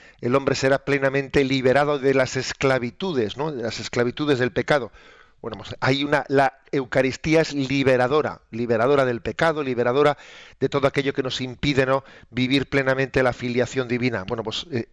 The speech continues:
esto, ¿no? Esto, sin duda alguna, está remarcado, eh, en esa celebración de la Pascua judía,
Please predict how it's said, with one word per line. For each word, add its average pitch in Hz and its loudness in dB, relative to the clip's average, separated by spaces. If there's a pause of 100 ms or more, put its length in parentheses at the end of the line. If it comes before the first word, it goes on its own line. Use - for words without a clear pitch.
(120)
esto, 127 -2
¿no? 131 -2 (360)
Esto, 143 0
sin 120 -6
duda 135 2
alguna, 135 0 (720)
está 131 -2
remarcado, 135 -2
eh, 117 -8
en 123 -6
esa 127 -2
celebración 127 0
de 123 2
la 113 2
Pascua 139 -4
judía, 127 -2